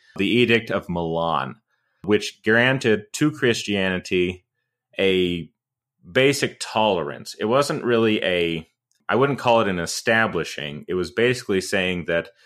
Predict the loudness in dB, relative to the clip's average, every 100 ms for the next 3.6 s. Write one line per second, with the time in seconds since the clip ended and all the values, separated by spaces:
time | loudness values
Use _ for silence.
0 | _ 0 2 4 2 0 0 0 0 -2
1 | 0 0 0 0 2 2 0 0 0 0
2 | -2 _ _ -8 -6 -6 -2 -2 0 -4
3 | -6 -6 -4 -4 -6